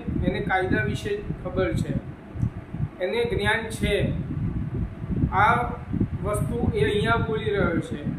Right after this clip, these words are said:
અને કંઈક વધારે પણ ખબર હોઈ શકે છે આ વ્યક્તિને. અને કાલ ઉઠીને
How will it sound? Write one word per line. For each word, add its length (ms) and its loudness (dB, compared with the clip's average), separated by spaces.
અને 200 0
કંઈક 360 2
વધારે 520 2
પણ 220 -4
ખબર 360 -4
હોઈ 180 2
શકે 420 -4
છે 60 2
આ 120 4
વ્યક્તિને. 520 0
અને 100 0
કાલ 240 6
ઉઠીને 340 -2